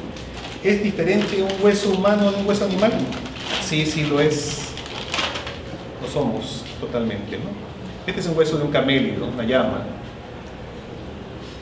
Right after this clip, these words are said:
El agujero magno es un agujero magno ubicado posterior, no es un agujero magno basal, como acá, perdón. Este es nuestro agujero magno.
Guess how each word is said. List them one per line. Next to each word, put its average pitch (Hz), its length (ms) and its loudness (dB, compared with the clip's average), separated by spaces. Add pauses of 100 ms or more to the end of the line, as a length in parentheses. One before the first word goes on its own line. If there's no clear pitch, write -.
(140)
El 139 100 -2
agujero 139 340 6
magno 151 540 4
es 139 80 -2
un 143 60 -2
agujero 139 320 2
magno 143 400 4 (100)
ubicado 135 540 4 (200)
posterior, 131 540 2 (580)
no 127 140 2
es 147 160 4
un 151 80 4
agujero 139 320 4
magno 139 400 4
basal, - 460 4 (960)
como 220 180 -4
acá, - 160 0 (220)
perdón. - 160 -2 (1300)
Este 202 260 2
es 170 60 2
nuestro 147 260 0
agujero 120 280 2
magno. 107 260 0